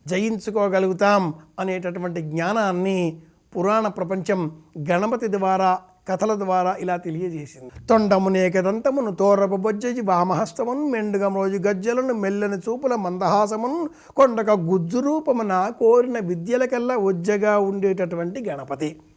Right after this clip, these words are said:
చిన్నగా ఉన్నారు, పెద్ద చెవులుగా ఉన్నాయి, చేతులు కూడా కాస్త కురచగా ఉన్నాయి,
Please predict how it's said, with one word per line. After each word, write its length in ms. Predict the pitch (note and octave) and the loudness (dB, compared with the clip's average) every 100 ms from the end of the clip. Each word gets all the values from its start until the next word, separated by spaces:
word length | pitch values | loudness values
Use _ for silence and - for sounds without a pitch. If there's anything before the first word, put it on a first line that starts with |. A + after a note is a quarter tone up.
| _ _ - | _ _ 0
చిన్నగా 360 | F3 F3+ F#3+ G3 | 2 4 4 4
ఉన్నారు, 600 | G3 G3 G3 G3 G3+ G3+ | 2 0 0 2 0 0
పెద్ద 180 | D3 D3+ | -4 -4
చెవులుగా 520 | F3 F#3+ F#3+ F#3+ G3 | -2 -2 0 0 0
ఉన్నాయి, 540 | G3 F#3+ G3 G3 G3+ - D#3+ | 0 -2 -2 -2 -4 -6 -6
చేతులు 260 | E3 F#3+ | -4 -4
కూడా 280 | G3 F#3+ F#3+ | -2 -2 -2
కాస్త 480 | F#3+ G3 F#3+ G3 F#3+ - _ _ - | -2 -4 -4 -6 -6 -12 _ _ -2
కురచగా 540 | F3+ F#3 G#3+ G3+ G3 | 0 2 0 2 2
ఉన్నాయి, 600 | G3 G3 G3 F#3+ G3 G3+ | 2 0 0 0 -2 -6